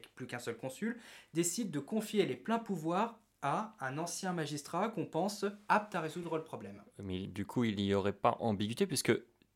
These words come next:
Speaker 2: tu me dis que ce sont les consuls qui confient la dictature,
Speaker 1: Hmm.
Speaker 2: sauf qu'au moment où César se fait confier la dictature, qui est consul et qui nomme les consuls ?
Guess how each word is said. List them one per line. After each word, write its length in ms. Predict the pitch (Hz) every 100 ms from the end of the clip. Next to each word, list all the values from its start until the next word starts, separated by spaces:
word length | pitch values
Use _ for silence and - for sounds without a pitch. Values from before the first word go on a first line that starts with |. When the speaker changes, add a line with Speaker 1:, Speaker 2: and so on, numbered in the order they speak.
| _ -
Speaker 2:
tu 100 | -
me 80 | 113
dis 100 | 113
que 80 | -
ce 80 |
sont 200 | - -
les 100 | 104
consuls 400 | 98 110 107 226
qui 140 | 214 -
confient 320 | 107 202 233
la 100 | 202
dictature, 580 | 190 - 196 202 214 -
Speaker 1:
Hmm. 60 | 113 165 - -
Speaker 2:
sauf 460 | - - - 120 -
qu'au 160 | - 107
moment 440 | 104 107 104 101
où 100 | 92
César 280 | 90 98 98
se 120 | -
fait 120 | -
confier 300 | 92 92 -
la 120 | 90 85
dictature, 720 | - - 87 - 185 - - _ _ _ _ _ _ _ -
qui 360 | - 196 - -
est 80 | 104
consul 460 | - - - 202
et 100 | 101
qui 180 | - 160
nomme 200 | 143 127
les 80 | 107
consuls ? 440 | - - - 85